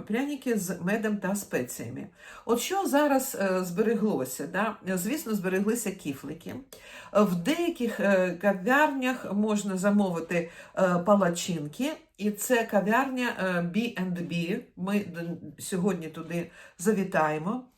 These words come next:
Е, пиріжки вже не пропонують вам.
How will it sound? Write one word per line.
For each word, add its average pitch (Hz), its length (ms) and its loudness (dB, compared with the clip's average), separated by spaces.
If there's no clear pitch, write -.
Е, 196 220 8
пиріжки 254 800 -2
вже 175 420 2
не 196 160 2
пропонують 185 880 0
вам. 302 380 -2